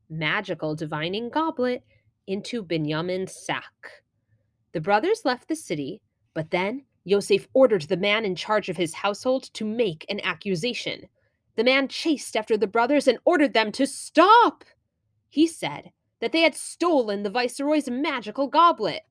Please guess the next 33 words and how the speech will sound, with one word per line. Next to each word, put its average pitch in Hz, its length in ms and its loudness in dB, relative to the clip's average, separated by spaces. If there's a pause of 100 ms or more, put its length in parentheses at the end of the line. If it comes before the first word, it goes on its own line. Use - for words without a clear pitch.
(640)
The 175 80 -8
brothers 262 360 -4
were 339 120 -4
upset 359 540 -8 (300)
and 247 140 -8
said 285 160 -2
they 320 120 -4
had 330 160 -4
not 392 360 -2
done 165 220 -4
so. 226 440 -4 (500)
This 175 380 -6
scene 160 540 -8 (360)
echoes 302 360 -6
the 311 100 -6
one 170 340 -6
in 214 200 -8
which 208 220 -8
Lavan 170 580 -2
came 180 200 -8
after 160 280 -6
Yaakov 185 440 -4
and 185 100 -8
his 160 180 -8
family 214 500 -8
in 214 140 -8
search 233 300 -8
of 190 80 -8
his 175 200 -8
teraphim, 202 680 -4 (340)
and 185 140 -6
Yaakov 156 340 -4
said 269 440 -4